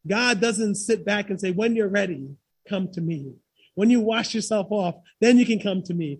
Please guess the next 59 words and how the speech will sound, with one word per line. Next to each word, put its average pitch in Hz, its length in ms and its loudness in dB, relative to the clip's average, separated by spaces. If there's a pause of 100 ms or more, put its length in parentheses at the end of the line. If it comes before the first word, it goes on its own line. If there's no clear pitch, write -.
(140)
When 202 120 2
you 269 80 8
feel 269 300 4
good 339 200 6
enough, 214 420 4
then 320 180 4
you 285 80 6
can 233 160 -2
come 202 200 -2
to 190 100 -10
me." 170 340 -4
No, 196 160 0
God 208 360 -6
is 165 180 -4
with 214 260 -4
us 175 200 -8
in 170 100 -6
our 151 80 -8
suffering, 156 540 -10 (180)
in 170 100 -4
our 160 120 -6
pain, 165 600 -2
in 175 100 -4
our 156 100 -6
struggle, 160 540 -8 (140)
in 180 80 -2
our 160 140 -4
darkness. 165 680 -8 (120)
He 214 380 -4
is 165 180 -8
with 170 260 -6
us 156 260 -10
always. 147 840 -12 (260)
Just 202 160 -6
like 202 200 -2
Jesus 208 320 -2
on 190 100 0
the 180 80 -4
cross, 165 420 -10
right? 202 360 -2 (200)
We 214 100 2
may 214 160 6
feel 269 300 4
forsaken, 214 800 -2 (220)
but 165 100 -6
in 180 120 0
the 175 160 -6
end, 185 260 0
our 156 80 -6
God 156 320 -8
comes 180 360 -6
to 156 120 -6
us 151 140 -10
and 147 80 -8
our 143 80 -8
God 147 260 -8
is 131 160 -16
with 147 240 -12
us. - 400 -20